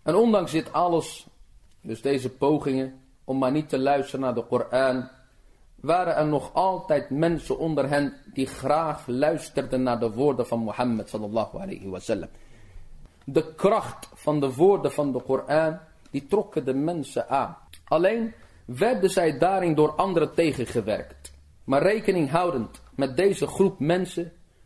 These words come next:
moest Mohammed sallallahu alayhi wa sallam zodanig de Koran reciteren, dat zij alsnog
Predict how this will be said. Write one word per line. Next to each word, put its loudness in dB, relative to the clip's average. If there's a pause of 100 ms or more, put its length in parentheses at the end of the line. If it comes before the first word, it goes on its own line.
(120)
moest 4
Mohammed 0
sallallahu 2
alayhi 2
wa 2
sallam 0 (320)
zodanig 0 (100)
de 0
Koran 4
reciteren, 2 (500)
dat 0
zij 2
alsnog 2